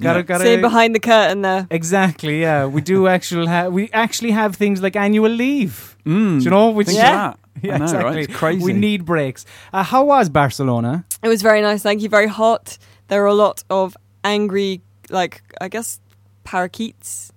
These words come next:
Speaker 3: everywhere.
Speaker 1: Angry
Speaker 3: Like, wild
Speaker 1: parakeets?
Speaker 3: Yeah, yeah, just flying around in all the trees and stuff.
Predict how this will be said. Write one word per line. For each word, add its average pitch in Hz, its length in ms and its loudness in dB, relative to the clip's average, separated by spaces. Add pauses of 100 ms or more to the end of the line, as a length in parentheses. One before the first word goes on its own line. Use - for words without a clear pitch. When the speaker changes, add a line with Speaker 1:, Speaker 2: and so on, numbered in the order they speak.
Speaker 3:
everywhere. 202 460 0
Speaker 1:
Angry 294 300 2
Speaker 3:
Like, 196 80 0
wild 190 360 4
Speaker 1:
parakeets? 175 440 -4
Speaker 3:
Yeah, 294 160 4
yeah, 320 260 4
just 190 200 -8
flying 214 280 2
around 208 320 2
in 180 160 -6
all 185 140 -4
the 180 100 -8
trees 190 340 -4
and 185 80 -8
stuff. 190 260 -4